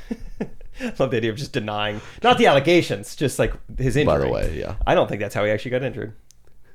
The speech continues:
Speaker 1: Uh, it's not the car crash. Mister Beast does not put his name in the title.
Speaker 2: Oh, yeah. Uh, but we're back. Tour's over.
Speaker 1: He put Trey Kennedy in the title for this one.
Speaker 2: <laughs> You're putting, uh, you're gonna, Gene Shorts Comedy will host Jake's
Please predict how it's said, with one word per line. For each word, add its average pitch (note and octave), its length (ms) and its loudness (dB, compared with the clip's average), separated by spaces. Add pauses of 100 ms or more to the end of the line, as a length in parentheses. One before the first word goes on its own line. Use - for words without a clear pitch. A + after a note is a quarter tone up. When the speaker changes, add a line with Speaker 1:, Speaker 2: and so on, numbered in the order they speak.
(260)
Speaker 1:
Uh, - 160 -10
it's A2 160 -12
not G#2 140 -4
the - 60 -16
car - 180 -10
crash. - 320 -10 (240)
Mister - 220 2
Beast E3 200 4
does B2+ 140 -4
not A#2+ 160 4
put A#2+ 80 0
his G#2 100 -2
name G2+ 140 -4
in F2 60 -6
the E2+ 60 -6
title. E2 340 -8
Speaker 2:
Oh, - 180 -8
yeah. F#2 80 -10 (1500)
Uh, F#2 140 2
but G2 160 2
we're A2 120 6
back. D3 480 6
Tour's D#3 300 4
over. A#2 400 8
Speaker 1:
He - 120 -6
put - 180 -4
Trey C#3 160 -4
Kennedy F#3 400 -8
in - 80 -16
the - 80 -16
title - 240 -14
for - 100 -18
this - 180 -16
one. A#2 140 -14 (100)
Speaker 2:
<laughs> - 360 2
You're C#3 140 8
putting, C#3 640 4 (840)
uh, G#2+ 600 6 (1600)
you're A2 140 2
gonna, A2 180 6 (200)
Gene B2+ 260 4
Shorts C#3 280 2
Comedy C3 360 6
will G#2+ 180 6
host A2 320 4
Jake's G#2+ 400 2